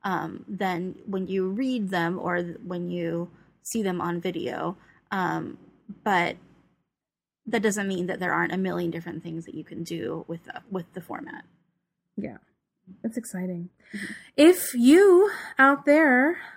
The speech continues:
Speaker 2: are interested in doing a podcast, or you have been thinking about one, or maybe you've never thought about one, but now, hey, why not?
Speaker 1: Why
Speaker 2: After
Speaker 1: not?
Speaker 2: that,
Speaker 1: Yeah.
Speaker 2: why don't I just pick up my xylophone and a microphone and go for it?
Speaker 1: Go for it. <laughs>
Speaker 2: Um,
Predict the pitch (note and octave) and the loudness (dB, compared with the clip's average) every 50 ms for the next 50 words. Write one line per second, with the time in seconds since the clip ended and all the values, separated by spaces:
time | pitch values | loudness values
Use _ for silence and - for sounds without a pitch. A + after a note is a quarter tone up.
0 | - _ - A3+ A3 A3+ A#3 B3+ D4 - F#4+ - - G#3+ F#3+ F#3 G3+ - G#3+ G#3 | -12 _ 2 4 4 4 4 2 0 -2 -4 -4 -2 -2 0 0 0 0 0 0
1 | G3 A3 A#3 B3 A#3+ G#3 G#3 - B3 C#4 C#4+ - F#3 D#3+ D3+ F#3 G#3+ - - - | 2 2 2 0 0 -2 -2 -2 -2 -2 -2 -2 -4 -4 -2 -4 -6 -6 -10 -8
2 | - G3 F#3+ F#3 F#3+ F#3+ F#3 F#3 F#3 G#3 - - - G3 F#3+ F#3 F#3 F#3+ F3+ F#3+ | -4 -2 -2 0 0 0 0 0 0 -2 -6 -6 -4 -2 -2 -2 -2 -2 -2 -2
3 | - A3+ A3+ - B3+ B3 A3 G#3+ G3 - - F#3+ F#3+ F#3+ A3+ C4 B3+ G#3 F3+ F3 | -2 -2 -2 0 0 0 0 0 -2 -2 -2 -2 -2 0 0 0 0 0 0 -2
4 | - - - G#3 A#3+ B3 C#4 C4 A3 G#3+ G#3 A#3 C#4+ F4+ - - D#3 C3+ D#3+ D#3+ | -4 0 4 4 6 6 4 4 4 4 2 2 2 0 -2 -2 -2 -2 -2 -4
5 | - - E3 D#3 D#3+ E3 - - F3 F3 F#3 A#3+ A3+ G#3+ G3+ - B3 B3+ B3 G#3 | -4 -4 -4 -6 -4 -6 -6 -4 -2 0 0 0 0 -2 -2 -2 0 0 2 2
6 | F3+ F3+ F3+ G#3 A3+ A#3+ B3 B3 A#3 A3+ G3+ E3+ C#3 - - - - - _ - | 0 2 6 8 8 10 10 10 10 10 10 8 8 4 0 -8 -10 -8 _ 2
7 | A3+ C4+ - D5 C#5+ D#4 A#3+ C4+ E4+ D4+ - G#3 F#3 E3 D3 D3 - - - - | 6 8 8 10 10 10 10 12 12 12 12 12 10 10 8 6 2 -2 -8 -14
8 | - - - G#3 B3 D4+ G#3 A#3 C4 C#4 D4 D#4 E4 F4 D#4 C#4 C4 G#3 A3+ A#3 | -14 -8 -2 2 4 6 10 12 12 12 12 12 10 10 8 8 8 8 6 6
9 | A#3 A#3 - - B3+ A#3 A#3 - - G#3+ G#3+ F#3+ G3+ F#3+ F3+ F#3 F#3 - F#3 F3+ | 4 2 2 2 4 4 4 4 2 2 4 4 6 6 6 4 2 2 0 2
10 | E3+ F3 F3 E3+ E3 - - _ _ - G3 G3 F#3+ F#3 F3 E3+ F#3+ - G#3 - | 2 2 0 -2 -2 -6 -8 _ _ -4 -2 0 0 2 2 0 0 -2 -6 -6
11 | - E3 D#3+ D#3+ - F3 F3 F3 - - F3 E3 E3+ - - - - - - - | -6 -4 -4 -4 -4 -4 -6 -6 -4 0 0 0 0 -2 -4 -4 -4 -2 -2 -2
12 | - - - - G#3+ G#3 G3 - - - - - - - - - - - - D#4 | -4 0 4 4 6 6 4 0 -4 -4 -4 -4 -6 -8 -12 -14 -14 -6 -4 -4
13 | - - - D4 - - - C4 C#4 C4+ B3+ B3 A#3+ A#3 A#3 A#3 A#3 A#3 A#3 A#3+ | -2 -2 -4 -6 -4 6 10 12 12 12 12 12 12 10 10 10 8 8 6 4
14 | A#3+ A#3+ A#3+ | 2 2 0